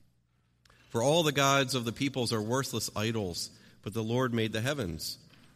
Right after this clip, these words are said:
Splendor and majesty are before him, strength and beauty are in his sanctuary."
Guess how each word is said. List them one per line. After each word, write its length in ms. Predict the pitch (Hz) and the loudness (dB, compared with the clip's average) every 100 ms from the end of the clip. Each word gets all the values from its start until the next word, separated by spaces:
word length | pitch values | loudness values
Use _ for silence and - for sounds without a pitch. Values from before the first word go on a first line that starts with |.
| _ _ _ _ | _ _ _ _
Splendor 480 | - - 131 143 131 | -12 0 2 4 4
and 80 | 123 | 4
majesty 640 | 127 127 123 - 107 104 | 2 0 -2 -2 -2 -2
are 100 | 95 | -2
before 420 | 107 107 120 123 | -2 -2 -2 -2
him, 280 | 113 101 87 | 0 -2 -2
strength 640 | 82 - 127 127 104 - - - | -4 -6 -2 -2 -2 -8 -16 -8
and 200 | 101 98 | -6 -2
beauty 420 | 117 123 95 78 - - - - _ _ _ _ _ - | -2 -2 -2 -6 -12 -20 -20 -20 _ _ _ _ _ -4
are 140 | 107 | 0
in 100 | 104 | 2
his 160 | 101 - | 2 0
sanctuary." 640 | 95 87 92 82 78 76 | -4 -4 -6 -6 -6 -8